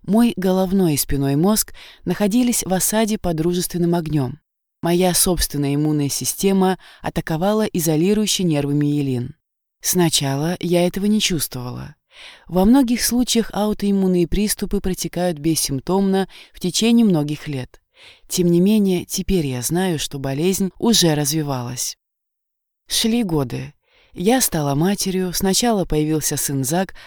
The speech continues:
а затем дочь Зебби. Забота об их воспитании и полная занятость на работе отвлекали меня, а мои часы с рассеянным склерозом все тикали, но пока я о них не подозревала.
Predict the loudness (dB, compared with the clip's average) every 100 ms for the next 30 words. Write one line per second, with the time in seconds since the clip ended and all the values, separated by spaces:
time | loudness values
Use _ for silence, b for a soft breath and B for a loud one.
0 | B B -2 0 2 2 2 0 -2 -4
1 | -4 -6 -8 -10 _ _ _ _ _ -8
2 | -2 0 0 -2 -2 -2 0 0 -2 -6
3 | -6 -2 0 2 2 0 0 0 2 0
4 | 0 0 -2 -4 -6 -6 -6 -4 -2 -2
5 | -2 -4 B B B -4 -4 -2 -4 -2
6 | -4 -6 -8 -8 0 4 6 6 4 0
7 | 0 0 0 -2 -2 0 0 0 -2 -4
8 | -2 0 0 0 0 -2 b b b -2
9 | -2 -2 0 0 2 0 -2 b b -2
10 | -2 -2 -6 -4 -2 0 0 -2 -2 -4
11 | -4 -4 -4 -4 -4 -4 -8